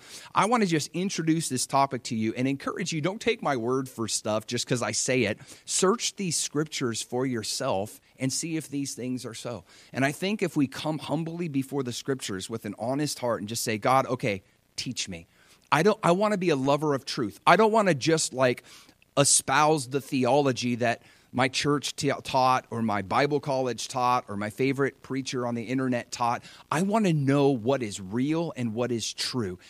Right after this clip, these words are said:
And according to the scriptures, I wanna see it for myself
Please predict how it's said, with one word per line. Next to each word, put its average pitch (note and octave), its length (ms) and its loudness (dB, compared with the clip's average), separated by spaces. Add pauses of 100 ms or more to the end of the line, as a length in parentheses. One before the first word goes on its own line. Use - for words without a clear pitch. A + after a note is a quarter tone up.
(140)
And B2 180 -2
according G#3 520 4
to G#3 100 -2
the F#3 100 -2
scriptures, C3+ 500 -2
I C3 60 -2
wanna A#2+ 220 -2
see F#3+ 380 0
it - 140 -2
for F#3+ 300 4
myself D#3+ 800 2